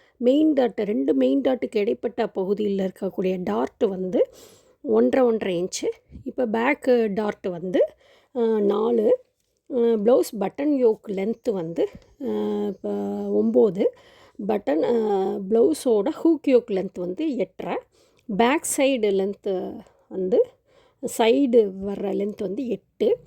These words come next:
யோக் லென்த் வந்து ஒம்பதே முக்கால், யோக் வித்து வந்து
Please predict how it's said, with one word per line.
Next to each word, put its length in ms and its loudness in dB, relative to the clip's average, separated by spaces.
யோக் 400 6
லென்த் 340 0
வந்து 360 -2
ஒம்பதே 400 2
முக்கால், 420 -8
யோக் 400 4
வித்து 340 0
வந்து 400 0